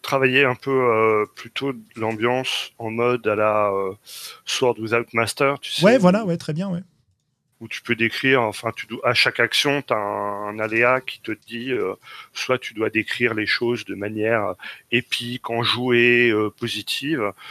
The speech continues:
Speaker 1: soit tu dois poser une ambiance, euh, sombre, un peu désespérée, et du coup, euh, bah, effectivement, hein, euh, ça peut être une,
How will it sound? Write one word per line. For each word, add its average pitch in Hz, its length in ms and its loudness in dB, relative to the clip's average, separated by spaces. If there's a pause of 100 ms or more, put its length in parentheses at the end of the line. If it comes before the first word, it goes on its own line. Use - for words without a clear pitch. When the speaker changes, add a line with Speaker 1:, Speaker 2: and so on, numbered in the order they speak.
(180)
Speaker 1:
soit 123 260 2
tu 120 160 -10
dois 110 220 0
poser 107 320 -8
une 110 320 -4
ambiance, 113 640 -2
euh, 98 120 -4
sombre, 117 600 -6
un 98 120 -14
peu 120 140 -16
désespérée, 104 800 -6
et 101 60 -4
du - 120 -20
coup, 156 400 -2
euh, 110 200 2 (1400)
bah, 110 180 0
effectivement, 135 800 -4
hein, 165 200 -8
euh, 107 200 -8
ça - 180 -8
peut - 220 -6
être - 180 -12
une, 107 480 -12